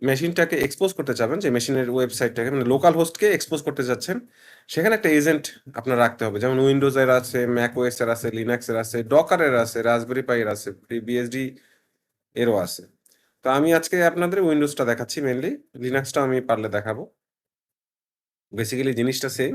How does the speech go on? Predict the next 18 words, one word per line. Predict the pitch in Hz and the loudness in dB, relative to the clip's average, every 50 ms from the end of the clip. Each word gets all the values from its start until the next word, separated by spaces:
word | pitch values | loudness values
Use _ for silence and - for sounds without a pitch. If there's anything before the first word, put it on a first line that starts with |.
| 233 156 | -4 -4
ও | 120 113 | -4 -2
কাজের | - - 117 117 113 127 123 | 2 4 4 4 4 2 2
মেথড | 120 117 117 - 123 107 | 0 0 0 -2 -2 -2
একই। | 110 107 113 - 87 - _ _ _ _ _ _ _ _ _ _ _ _ - | -2 -4 -4 -8 -12 -14 _ _ _ _ _ _ _ _ _ _ _ _ 4
তো | 139 | 6
আমার | 139 147 160 165 160 | 6 6 6 6 6
আগে | 165 165 | 6 4
এখানে | 160 160 170 170 | 4 4 2 0
বলছে | 156 156 156 151 - 175 | 0 0 -2 0 -2 -2
কি | 165 175 185 196 196 | 0 2 2 0 2
যে | 175 160 151 143 135 131 131 131 127 - _ _ _ _ _ - | 2 2 4 4 4 4 2 0 -4 -8 _ _ _ _ _ -2
Windows | 131 139 139 143 160 185 190 - | 0 2 2 2 2 0 0 2
চকলেটি, | - 151 143 143 151 147 143 180 | 2 2 2 4 0 0 2 2
আমি | 170 147 139 | 2 2 2
চকলেটি | 135 143 131 131 139 143 151 | 0 -2 -2 -2 -4 -4 -2
না, | 170 165 | -2 2
ডাইরেক্ট | 151 139 131 131 127 117 | 4 4 4 4 4 4
ডাউনলোড। | 120 120 117 120 117 107 101 92 | 2 2 2 2 0 -2 -4 -6